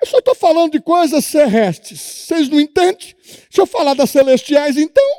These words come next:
vocês vão ficar boiando muito mais." Então, meu irmão, aqui tá dizendo um paralelo lá. Ele estava dizendo para o povo que estava sendo resgatado da Babilônia,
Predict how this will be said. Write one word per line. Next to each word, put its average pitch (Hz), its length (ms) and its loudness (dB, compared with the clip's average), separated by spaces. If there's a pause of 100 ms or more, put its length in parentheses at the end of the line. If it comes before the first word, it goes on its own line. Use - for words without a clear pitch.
vocês - 180 -14
vão 554 120 -2
ficar - 280 -4
boiando 320 420 0
muito 339 220 -6
mais." - 460 -6 (560)
Então, 277 360 4
meu 320 80 2
irmão, 320 460 2 (220)
aqui 339 280 -2
tá 339 120 2
dizendo 339 460 0
um 294 80 -2
paralelo 311 640 4
lá. 285 400 0 (280)
Ele 302 80 0
estava 339 220 2
dizendo 330 460 2
para 330 200 0
o 294 60 -4
povo 294 480 2
que 311 100 -2
estava 302 520 0 (360)
sendo 330 320 0
resgatado 294 720 0
da 285 140 0
Babilônia, 285 720 2